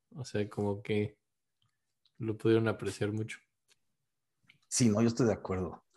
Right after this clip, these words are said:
Speaker 2: Y la de Gózame, pues básicamente la letra dice eso. Quiero sentirte ya, quiero sentirte gozar. Mi vida, mi vida, quiero sentirte ya. Bésame, ámame.
Speaker 1: Yo estoy muy a favor de la libertad y de la expresión sexual de las personas,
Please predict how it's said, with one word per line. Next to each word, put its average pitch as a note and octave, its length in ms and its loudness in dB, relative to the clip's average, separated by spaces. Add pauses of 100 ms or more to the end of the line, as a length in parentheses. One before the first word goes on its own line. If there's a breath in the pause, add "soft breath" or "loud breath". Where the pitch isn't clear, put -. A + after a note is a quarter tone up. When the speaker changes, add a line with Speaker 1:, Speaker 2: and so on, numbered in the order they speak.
(540 soft breath)
Speaker 2:
Y C#3 80 6
la D3+ 120 12
de D#3+ 100 12
Gózame, G#3 480 12
pues D#3+ 160 4
básicamente F3 600 10
la B2 60 12
letra G#2+ 280 4
dice F2 260 0
eso. E2+ 280 -4
Quiero A#2 160 8
sentirte F#2 420 2
ya, A#2+ 300 8
quiero A2 180 8
sentirte F#2 540 2
gozar. - 720 6
Mi F2+ 100 2
vida, G#2+ 300 4
mi G2 180 2
vida, G#2+ 260 4
quiero G#2 160 0
sentirte F2 440 -4
ya. G#2+ 500 2 (720 soft breath)
Bésame, G#2+ 760 4 (360)
ámame. G2+ 500 4 (760 soft breath)
Speaker 1:
Yo C#3 100 4
estoy G3+ 440 6
muy E3 200 10
a F3+ 60 12
favor B2 320 8
de C#3+ 100 10
la A2 120 10
libertad G#2+ 800 4
y A2 100 4
de G2 140 6
la F#2+ 280 4
expresión G2+ 560 0
sexual A2 340 2
de A2 80 6
las G2 180 4
personas, G#2+ 520 -2